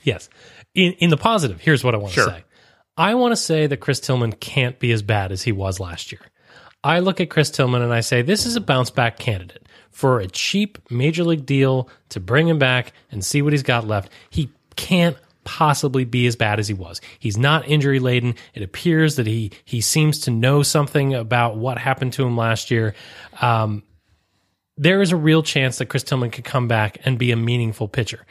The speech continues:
Speaker 1: Not an ace,
Speaker 2: Sure.
Speaker 1: you know, not a guy at the top of your rotation, but again, a major league pitcher that anybody would want on their staff in the, in the lower end of the, the rotation. And for real major league guys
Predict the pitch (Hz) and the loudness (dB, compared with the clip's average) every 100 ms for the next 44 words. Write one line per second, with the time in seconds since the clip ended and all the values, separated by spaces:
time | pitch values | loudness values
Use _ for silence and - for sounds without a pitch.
0 | - 117 110 170 139 143 143 - - - | -8 -2 2 2 0 -2 -2 -6 -10 -6
1 | - 113 110 127 135 143 139 143 143 - | 0 0 0 0 0 2 2 0 -2 -2
2 | 151 135 139 139 - 110 113 113 - - | 0 2 2 2 0 0 0 -4 -8 -2
3 | 180 208 214 143 151 - _ - 165 151 | 0 2 2 0 -2 -10 _ -8 0 2
4 | 156 160 151 151 120 117 117 - 131 127 | 4 2 0 0 -2 0 -2 -2 0 0
5 | 117 107 104 107 110 110 110 104 104 117 | 2 0 0 -2 -2 -2 -2 -4 -2 -2
6 | 104 123 110 107 123 117 107 107 104 101 | -2 -2 -4 -4 -2 -2 -2 -2 -2 -4
7 | 101 101 98 113 107 98 98 - - - | -4 -4 -6 -6 -4 -4 -8 -12 -20 -12
8 | - 127 202 196 113 90 - _ - 165 | -4 -2 0 0 -2 -6 -12 _ -4 -2
9 | 156 175 147 196 214 180 151 139 123 208 | 0 0 2 4 4 2 0 0 -2 0
10 | 196 104 110 | 0 0 -2